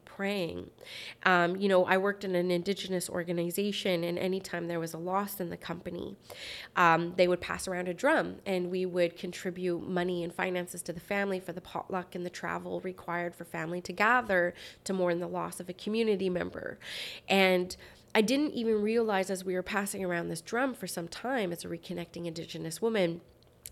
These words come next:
that we were actually praying as we were contributing to this very sacred, um, ritual in our communities of, you know, mourning and helping a family transition to the next world.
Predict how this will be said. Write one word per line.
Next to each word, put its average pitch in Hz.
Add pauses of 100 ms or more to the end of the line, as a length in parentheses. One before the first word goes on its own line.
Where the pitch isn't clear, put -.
(120)
that 180
we 208
were 190
actually 175 (440)
praying 233
as 214
we 208
were 190
contributing 185
to 180
this 170
very 202
sacred, 175 (520)
um, 165
ritual 196
in 180
our 170
communities 175 (120)
of, 165 (280)
you 180
know, 185
mourning 180
and 160 (180)
helping 196
a 175
family 170
transition 170
to 165
the 160
next 160
world. 202